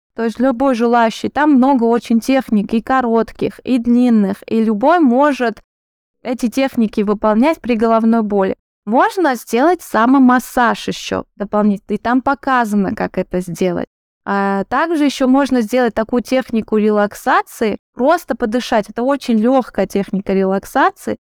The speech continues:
Просто руки свои положить на живот и, э, сделать три глубоких вдоха и выдоха. И на самом деле это тоже уже уменьшит интенсивность боли, потому что эмоциональный компонент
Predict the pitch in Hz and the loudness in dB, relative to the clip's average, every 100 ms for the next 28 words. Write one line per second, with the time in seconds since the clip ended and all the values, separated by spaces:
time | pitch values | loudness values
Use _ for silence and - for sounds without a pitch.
0 | _ - 294 311 240 233 285 - 214 - | _ -2 -2 0 -2 0 -2 -4 -8 -2
1 | 220 208 214 240 233 240 - 202 196 220 | -2 0 0 0 0 -2 -2 -4 -2 -2
2 | 254 427 - _ _ - 349 415 - 233 | 0 0 -2 _ _ -6 -6 -6 -4 0
3 | 233 226 220 220 302 311 240 - _ 277 | 2 4 0 0 0 2 0 -6 _ -4
4 | 302 214 233 214 254 247 214 208 190 269 | -2 0 -2 0 0 0 -4 -4 0 0
5 | 311 254 240 220 269 233 214 - 202 - | 0 0 0 2 0 2 -2 -2 -6 -4
6 | 226 240 233 226 233 - 285 262 214 247 | -2 0 0 0 0 2 2 4 2 0
7 | 359 330 - - 226 - 262 302 320 226 | 2 0 -2 -4 -8 -6 -2 2 2 2
8 | 220 - 220 202 226 - 208 208 247 302 | -2 -2 -4 -2 -2 -2 0 2 2 0
9 | - 247 233 - _ _ _ _ _ - | -2 -4 -4 -12 _ _ _ _ _ -2
10 | 226 214 208 208 - 254 240 208 190 202 | 0 2 0 -2 0 2 4 2 -2 0
11 | 320 370 240 214 220 220 - 214 214 214 | 2 2 -2 -2 -2 -2 -4 0 0 0
12 | - 208 226 202 190 190 190 - 190 233 | 0 2 2 0 -2 -6 -6 -4 0 0
13 | 165 | 0